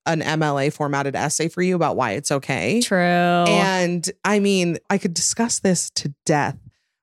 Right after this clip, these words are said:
Speaker 1: but something, again, Lindsay Hansen Park, sorry. I hope she's listening. I
Speaker 2: Shout
Speaker 1: love
Speaker 2: out
Speaker 1: you.
Speaker 2: Lindsay.
Speaker 1: <laughs> I love her so much.
Speaker 2: <laughs>
Speaker 1: I'm like, she's, like, my celebrity
Speaker 2: She's
Speaker 1: crush.
Speaker 2: amazing.
Speaker 1: But she was talking about polygamy on Mormon Stories, and she was talking about how a justification that a lot of people give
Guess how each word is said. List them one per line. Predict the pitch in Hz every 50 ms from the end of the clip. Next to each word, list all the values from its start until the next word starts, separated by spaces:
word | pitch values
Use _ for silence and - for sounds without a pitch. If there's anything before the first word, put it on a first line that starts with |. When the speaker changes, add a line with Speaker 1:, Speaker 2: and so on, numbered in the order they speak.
| _ _ -
Speaker 1:
but | 196 180 - -
something, | - - 190 185 208 208 208 208 202
again, | - 185 160 147 123 110 143 143
Lindsay | 151 139 139 147 151
Hansen | 151 156 - 151
Park, | 156 139 107 - -
sorry. | - - 95 76 - - 165 160 - -
I | 170
hope | 165 165 156
she's | - 175 151 -
listening. | - - - - - -
I |
Speaker 2:
Shout | - - 156 - - 190
Speaker 1:
love | 190
Speaker 2:
out | 190
Speaker 1:
you. | 165 185
Speaker 2:
Lindsay. | 196 190 185 - 190 180 185
Speaker 1:
<laughs> |
I | 220 247
love | 190 214 202 180 156
her | 165 185
so | - - 175 143
much. | 143 135 135 135 262 -
Speaker 2:
<laughs> |
Speaker 1:
I'm | - 185
like, | 185 165 165 165
she's, | - - 170 156
like, | 170 160 165 165
my | 139 139 143
celebrity | - - 143 123 120 120 143 143 131 123 127
Speaker 2:
She's | 147 -
Speaker 1:
crush. | 220 214 208
Speaker 2:
amazing. | 202 190 180 180 170 - 170 165 180 180 202 196 190 208
Speaker 1:
But | 175 202 196 -
she | - - - 208 214 214
was | 208 214 -
talking | - 196 180 165 180
about | 165 156 143
polygamy | - - 165 151 143 147 147 147 143 143 143 - -
on | 151 147 143 139 139 139 143 147
Mormon | 156 160 160 156 156 156 156
Stories, | 147 - - 135 120 92 78 71 - - - - -
and | 147 151 147 143 143 135 143 147 - _ _ _ _ _ _
she | - - 214
was | 190
talking | - 226 240 247 269
about | 254 247 202 - 170
how | 151 175 156 147 147 147
a | - -
justification | 156 - 160 165 208 - 160 160 - - 156 143 143 - 147 143
that | 139 139
a | 139
lot | 139 139 135 135
of | 139
people | - 147 139 147
give | 143 143 139 131 -